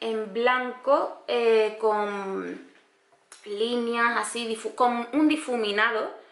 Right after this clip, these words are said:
mejor dicho, en color negro. Y también estaba rebajado, pero este me lo compré con esta, em,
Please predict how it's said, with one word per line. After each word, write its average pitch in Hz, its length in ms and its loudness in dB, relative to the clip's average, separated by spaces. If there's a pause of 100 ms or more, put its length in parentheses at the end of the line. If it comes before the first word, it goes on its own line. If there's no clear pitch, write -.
(200)
mejor 202 300 -2
dicho, 220 360 -4 (400)
en 208 580 -2
color 208 680 4
negro. 226 600 2 (640)
Y 277 160 -2
también 247 520 -2
estaba 220 560 2
rebajado, 196 880 -2
pero 302 300 4
este 311 440 0
me 214 200 2
lo 277 160 4
compré 302 600 0 (600)
con 285 420 2 (580)
esta, - 720 -6
em, 208 920 -2